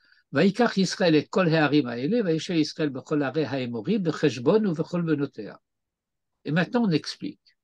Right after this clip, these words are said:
Ki cheshbon ir Sichon melech haemori, et cetera. Al ken yomra moshlim, et cetera. Ki yesh yatsa, oy lacha Moav,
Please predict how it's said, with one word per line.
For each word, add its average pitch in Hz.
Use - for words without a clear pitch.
Ki 202
cheshbon 180
ir 160
Sichon 156
melech 135
haemori, 113
et 95
cetera. 160
Al 165
ken 170
yomra 139
moshlim, 113
et 101
cetera. 208
Ki 156
yesh -
yatsa, 190
oy 156
lacha 131
Moav, 160